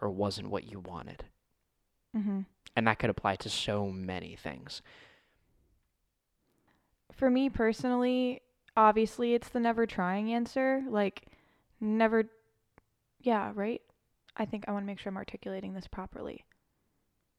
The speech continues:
Speaker 2: Yeah, never trying is worse than failing, because I believe when you truly want something, you have to be willing to risk it all or,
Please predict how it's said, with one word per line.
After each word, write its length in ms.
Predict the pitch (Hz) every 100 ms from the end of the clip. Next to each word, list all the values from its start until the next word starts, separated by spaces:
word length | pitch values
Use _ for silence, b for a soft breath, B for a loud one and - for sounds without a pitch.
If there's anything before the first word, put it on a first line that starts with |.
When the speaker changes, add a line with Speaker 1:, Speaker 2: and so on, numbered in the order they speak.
| _ _
Speaker 2:
Yeah, 180 | 330 226
never 300 | 220 262 311
trying 420 | - 285 277 247
is 160 | 233 214
worse 360 | 233 254 247
than 200 | - 226
failing, 580 | 202 214 226 254 277 294 b b -
because 200 | 254 254
I 80 | 247
believe 240 | 247 262
when 120 | 247
you 100 | 254
truly 400 | 240 - 254 262
want 320 | 220 196 214
something, 420 | - 247 247 254 240
you 180 | 226
have 260 | 214 226 240
to 100 | 277
be 160 | 247 254
willing 560 | 208 202 208 269 311 285
to 180 | 233
risk 280 | 214 208 -
it 120 | 208
all 440 | 196 190 180 175 -
or, 260 | 196 196